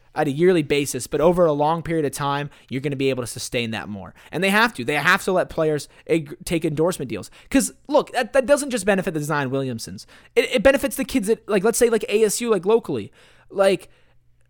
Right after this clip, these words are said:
it would be a huge move for somebody like Remy Martin to be able to s-, get sponsored by a car dealership in Arizona. Like,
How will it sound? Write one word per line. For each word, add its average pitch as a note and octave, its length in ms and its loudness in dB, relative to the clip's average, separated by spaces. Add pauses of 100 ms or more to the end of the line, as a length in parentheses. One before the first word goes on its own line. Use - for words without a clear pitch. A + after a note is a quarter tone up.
(160)
it C4+ 100 2
would C#4+ 160 2
be B3+ 180 0
a A#3 40 2
huge B3 440 -2
move C3+ 460 -8
for F#3+ 240 -6
somebody F#3 520 -2
like E3 200 0
Remy A3 380 0
Martin F3 500 0 (300)
to A3 100 0
be F#3+ 200 4
able F#3+ 160 4
to E3 100 -12
s-, - 160 -8
get F3 180 -4
sponsored F3+ 400 0
by D#3+ 120 2
a C#3 60 -2
car C3+ 220 -4
dealership A2+ 440 -8 (140)
in A#2+ 100 -8
Arizona. G2 440 -8 (340)
Like, F3 340 2